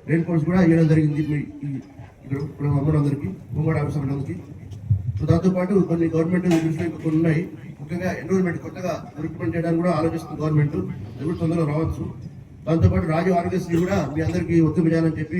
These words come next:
ప్రయత్నాలు చేస్తున్నారు, అది కూడా సక్సెస్ అయితే మీకు ఆరోగ్యానికి కూడా ఇబ్బంది కాకుండా ఉంటుంది, అందరికీ కూడా ఆరోగ్య భద్రత కల్పిస్తుంది. So, దానికోసం చేస్తారు. దాంతోపాటు మన గవర్నమెంట్ తీసుకున్న డబుల్ బెడ్‌రూమ్ స్కీమ్ కూడా, హౌసింగ్ స్కీమ్ కూడా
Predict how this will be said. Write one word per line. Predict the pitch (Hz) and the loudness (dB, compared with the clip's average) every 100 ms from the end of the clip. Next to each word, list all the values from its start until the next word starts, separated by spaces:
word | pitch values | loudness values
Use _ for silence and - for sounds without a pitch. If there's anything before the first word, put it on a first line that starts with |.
| 160 | 0
ప్రయత్నాలు | 156 151 160 156 | -2 0 0 0
చేస్తున్నారు, | 135 143 165 190 - - 123 | 0 0 0 -2 -8 -12 -2
అది | 165 | -2
కూడా | 170 | -2
సక్సెస్ | 156 - 160 | -6 -6 -4
అయితే | 190 165 | 0 2
మీకు | 156 156 135 127 - - | 2 2 0 -4 -10 -6
ఆరోగ్యానికి | 151 160 165 165 | -2 0 2 4
కూడా | 160 | 4
ఇబ్బంది | 165 160 | 4 4
కాకుండా | 156 156 | 2 2
ఉంటుంది, | 151 147 135 | 0 0 0
అందరికీ | 151 151 151 | 0 0 -2
కూడా | 180 - | -2 0
ఆరోగ్య | 160 156 | 0 2
భద్రత | 147 151 | 2 2
కల్పిస్తుంది. | 143 156 - 143 98 - - - - | 4 2 2 0 -4 -6 -12 -14 -10
So, | 147 147 | -2 0
దానికోసం | 147 151 165 156 | 2 4 4 4
చేస్తారు. | 147 131 170 185 - - - | 2 2 0 -2 -8 -18 -6
దాంతోపాటు | 156 165 170 185 185 | -4 -2 -4 -2 -2
మన | 165 151 | 0 -2
గవర్నమెంట్ | 175 185 170 | 0 0 0
తీసుకున్న | 160 - 170 147 | -2 -2 0 2
డబుల్ | 170 170 | 4 2
బెడ్‌రూమ్ | 170 180 170 160 - - | 2 2 4 2 -2 -10
స్కీమ్ | - 165 165 | 0 2 4
కూడా, | 170 160 143 | 2 2 4
హౌసింగ్ | 156 160 | 2 2
స్కీమ్ | 160 156 | -2 -2
కూడా | 175 | 0